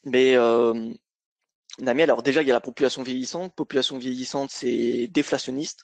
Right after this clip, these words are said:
Euh, les personnes âgées, généralement, dépensent moins que, euh, les personnes jeunes. Voilà.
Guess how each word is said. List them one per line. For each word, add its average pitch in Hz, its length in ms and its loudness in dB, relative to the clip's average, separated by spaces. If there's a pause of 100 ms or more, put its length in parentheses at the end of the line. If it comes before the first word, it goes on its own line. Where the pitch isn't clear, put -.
(160)
Euh, - 140 -6 (360)
les 127 540 -8 (120)
personnes 131 440 -4
âgées, 127 360 -2
généralement, 120 420 -4
dépensent 120 500 -6
moins 131 580 0 (600)
que, - 100 -6
euh, 123 400 2
les 117 240 0
personnes 113 400 -6
jeunes. 156 340 0 (480)
Voilà. 117 320 -2